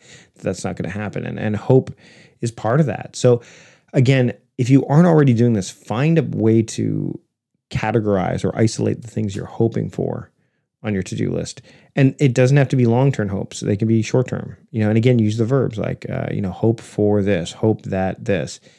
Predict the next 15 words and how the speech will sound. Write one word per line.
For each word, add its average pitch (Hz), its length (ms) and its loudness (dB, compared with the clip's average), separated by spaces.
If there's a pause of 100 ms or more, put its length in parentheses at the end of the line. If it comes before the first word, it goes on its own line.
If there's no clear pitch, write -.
(220)
and, 113 180 -4
and 117 140 -2
just 120 200 -8
put 180 160 0
that 131 180 2
in 147 100 4
there, 95 160 -2
because 95 260 -6
I 95 60 -2
think 143 360 0
that, 92 280 0 (100)
that 92 280 -4 (200)
I 95 140 -2
know 127 240 6
that 87 320 -2